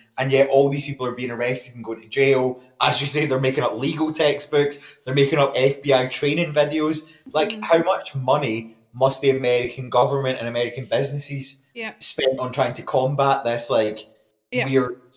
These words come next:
Speaker 1: murder sex orgy form of
Speaker 2: Waste of
Speaker 1: Satan
Speaker 2: money.
Speaker 1: that doesn't even exist?
Speaker 2: And this Michelle Remembers thing is directly responsible pretty much for the, it helped spark the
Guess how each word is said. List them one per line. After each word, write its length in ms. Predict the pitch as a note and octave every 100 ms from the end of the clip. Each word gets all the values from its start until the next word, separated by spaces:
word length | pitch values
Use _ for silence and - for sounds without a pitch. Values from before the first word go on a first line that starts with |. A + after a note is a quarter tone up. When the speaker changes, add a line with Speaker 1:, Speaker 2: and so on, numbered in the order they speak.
| - _ _ _ _
Speaker 1:
murder 500 | C#3+ C3+ C3+ C3 B2
sex 440 | - C3+ C3 -
orgy 340 | C3 B2 A#2+ A2+
form 260 | A2 A#2+
of 60 | A#2
Speaker 2:
Waste 80 | G#2+
of 40 | B2
Speaker 1:
Satan 200 | D3 -
Speaker 2:
money. 200 | F#3+ G3+
Speaker 1:
that 160 | - -
doesn't 140 | C3 - A#2
even 160 | A#2
exist? 340 | A2 - D3 A3
Speaker 2:
And 840 | B3 A3+ - _ _ _ _ -
this 260 | C#4+ D4 -
Michelle 380 | D#4+ D#4+ B3+ A#3+
Remembers 520 | A3+ G3 G3+ A#3+ B3
thing 300 | B3+ A#3+ A#3 A3
is 340 | G#3 G3 - - G#3+
directly 800 | G3+ F#3+ G3 - G#3+ F#3+ F#3 - _ _ _
responsible 800 | G#3+ G#3+ G3 G3 G#3+ A#3+ A#3 A#3
pretty 340 | A3+ - F#3+ F#3+
much 360 | F#3 F#3+ - - _
for 600 | - G3 G3 F#3+ F#3 F#3+ - _
the, 480 | G#3+ F#3+ F#3+ F#3 F#3 - _ _ _ - - - _ _ -
it 200 | G#3 A3+
helped 280 | A3 G#3+
spark 600 | - - G3+ G#3 A#3+ - - -
the 400 | A#3 A3 A3